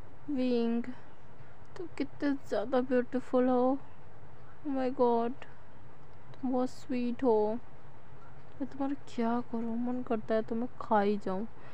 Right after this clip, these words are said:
आह, तुम मेरे सामने आ जाते हो ना, तुमसे control नहीं होता है मुझसे, बस मुझे यही मन करता है कि तुम सिर्फ और सिर्फ मुझ पे focus करो, इसीलिए मैं तुमसे लड़ाई करता रहता हूँ।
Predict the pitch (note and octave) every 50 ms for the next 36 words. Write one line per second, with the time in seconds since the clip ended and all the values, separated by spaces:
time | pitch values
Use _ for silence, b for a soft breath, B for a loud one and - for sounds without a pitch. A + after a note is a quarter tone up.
0 | B B B B B B B B B B B B B - - - - - - E4
1 | E4 E4 D4+ D4 B B B - - - - D4+ D4 C#4+ C#4 C#4+ C4+ B B B
2 | B B B - B3 A3+ A3+ A3 A#3 - - G#3+ F#3+ F#3 F#3+ G3+ G#3 G3+ G3 F#3+
3 | G3 F#3 F#3+ - F#3+ F#3+ F#3 F#3+ - G3 F#3+ F#3+ - - G#3 - - - - -
4 | - - - - A#3 G3+ G3+ G3+ - - - G#3+ G3+ G#3 G#3+ A3+ A#3 A#3 A3+ A3
5 | G#3 G3 F#3 F3+ - - F#3 F#3 F#3+ F#3+ F#3+ G3 G3 - - - G#3+ G#3+ - -
6 | B B B B B B B B B - - - - - B3 B3 B3+ A#3+ A#3+ A#3+
7 | B3 B3+ B3+ B3+ B3+ C#4+ - - - - - - B3+ A3+ G#3+ A#3 B3+ B3+ A#3+ A#3
8 | A3 G#3+ - G#3 G3+ - - A3 A3 - C4 B3+ C#4 C#4 B B B B B B
9 | B B - - - C#4 C#4+ D4+ D4 - - - - D4 D4 C#4 - C4+ C4 -
10 | - C#4 C4 B3+ A#3 G#3+ G#3+ - - G#3+ G#3+ - - G#3 G3+ - - A3 G#3 -
11 | - - G3 F#3+ G#3 G3+ G3+ - - - - - - - - - - - - -
12 | - - - - - - - - - - - - - - - A3 - - A#3+ A#3+
13 | A#3+ A#3 A#3 A3+ - A3+ A3+ A#3 - A#3+ A#3+ A3+ G#3+ G#3 G3+ G3+ G#3+ - - G3
14 | G3+ - - G3 G#3 F#3+ F#3+ - - G#3 G#3 G#3+